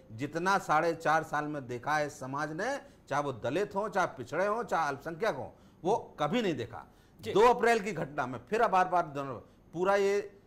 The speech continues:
Speaker 1: ये घटना नहीं, संकेत है ये, ये देश की राजनीति बदल देगी।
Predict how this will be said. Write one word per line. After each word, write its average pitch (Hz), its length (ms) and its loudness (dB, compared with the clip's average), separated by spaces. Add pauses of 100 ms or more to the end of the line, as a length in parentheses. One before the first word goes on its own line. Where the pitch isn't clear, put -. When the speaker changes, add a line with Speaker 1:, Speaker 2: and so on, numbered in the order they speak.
(140)
Speaker 1:
ये 123 60 -8
घटना 135 400 -4
नहीं, 214 180 -2
संकेत 202 520 0
है 156 140 0
ये, 98 200 -8 (180)
ये 117 60 -8
देश 180 340 0
की 185 120 -4
राजनीति 165 400 2
बदल 147 240 -4
देगी। 117 340 -8